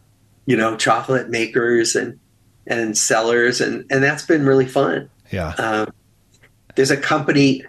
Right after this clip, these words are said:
Speaker 1: actually right here in, in the Boston area called Taza, T A Z A, which, uh,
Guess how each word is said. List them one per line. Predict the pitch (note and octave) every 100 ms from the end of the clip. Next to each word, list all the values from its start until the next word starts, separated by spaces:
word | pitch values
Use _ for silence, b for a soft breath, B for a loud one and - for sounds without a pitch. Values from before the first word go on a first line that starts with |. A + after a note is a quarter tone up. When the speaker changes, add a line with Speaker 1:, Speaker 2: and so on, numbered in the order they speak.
| -
Speaker 1:
actually | C3+ C#3+ -
right | C#3 C3 C#3
here | C#3+ D#3 C3+
in, | A#2+ C3 -
in | B2
the |
Boston | A2+ C3+ C3+ C#3
area | B2 A2 G#2+
called | G2+ - A2 -
Taza, | - A#2+ B2 A#2 C#3 C3 C3
T | C#3 B2+
A | A2+ A2+
Z | G#2 A2+ B2 G#2
A, | G#2 B2+ - B B B -
which, | A#2 A2 A2 - - -
uh, | A2+ G#2+ G#2+